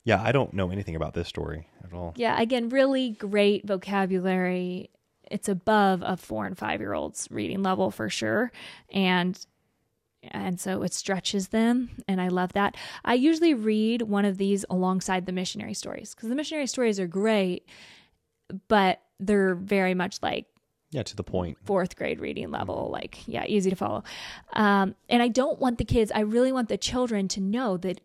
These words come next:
Speaker 2: great story can come from taking a few chapters to even figure out what's going on. It just
Speaker 1: Oh.
Speaker 2: doesn't suck you in right away.
Speaker 1: The book we're going through now in book club, I, I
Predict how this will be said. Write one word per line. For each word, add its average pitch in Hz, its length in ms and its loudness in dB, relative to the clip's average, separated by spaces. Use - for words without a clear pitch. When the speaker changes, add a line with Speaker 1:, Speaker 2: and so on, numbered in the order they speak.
Speaker 2:
great 208 360 -2
story 214 520 0
can 202 200 -2
come 240 360 0
from 185 460 -2
taking 208 420 0
a 202 40 -4
few 214 240 0
chapters 190 580 -2
to 202 100 -2
even 185 160 -2
figure 185 320 -4
out 185 180 -4
what's 190 180 -6
going 190 340 -6
on. - 260 -10
It 202 100 -4
just - 160 -4
Speaker 1:
Oh. - 40 -12
Speaker 2:
doesn't 196 220 0
suck 196 280 -4
you 208 100 0
in 214 100 4
right 180 200 -2
away. - 260 -10
Speaker 1:
The 113 80 -4
book 120 240 4
we're 120 80 4
going 113 260 6
through 101 200 0
now 98 380 2
in 98 220 -6
book 98 300 -2
club, 90 280 -2
I, 104 140 -6
I 113 120 -6